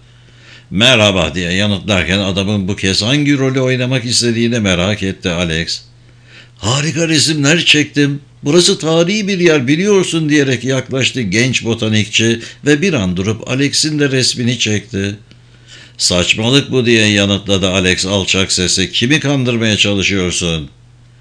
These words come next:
"Ne yaptığımı biliyorum. Lütfen bana yardımcı ol." diye fısıldadı Ferguson ve tekrar sesini yükseltti. "Bu tuğlalı bölümün eskiden avlu olduğunu biliyor muydun? Konağın arkasına kadar gidiyor. Bir zamanlar oradaki minik evlerde askerler otururmuş."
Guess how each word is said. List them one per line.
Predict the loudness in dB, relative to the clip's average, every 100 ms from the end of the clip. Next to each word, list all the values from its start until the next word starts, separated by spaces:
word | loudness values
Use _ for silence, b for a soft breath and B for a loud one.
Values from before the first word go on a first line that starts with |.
| B B B 0
"Ne | 2
yaptığımı | 4 2 0 2 2
biliyorum. | 2 2 2 2 2
Lütfen | 0 0 -2 0
bana | 0 0
yardımcı | 2 0 0 -2 0 0
ol." | 2 0
diye | 0 -2
fısıldadı | 0 0 0 0 0 0
Ferguson | 0 -2 -2 -4 -4 -2 -2
ve | -2
tekrar | -2 -2 -4 -2
sesini | 0 0 0 0
yükseltti. | -2 -2 -2 -2 -2 -4 -4 -6 B B B B B
"Bu | 2 2
tuğlalı | 4 2 4 6 6 6
bölümün | 6 6 4
eskiden | 4 2 0 0 0
avlu | 0 0 2
olduğunu | 2 2 0 0
biliyor | 2 2 2
muydun? | 2 2 2 0 -2 b b b -18
Konağın | -2 0 2 0 2
arkasına | 0 0 0 0 0 0
kadar | 2 2
gidiyor. | 2 0 0 2 0 -4 B B 2
Bir | 4 6
zamanlar | 4 4 4 4 2
oradaki | 2 2 4 4 2 0
minik | 0 2 2 2
evlerde | 2 2 0 0 0
askerler | 0 0 2 2 4 2
otururmuş." | 2 0 0 -2 -2 -4 -4 -8 -10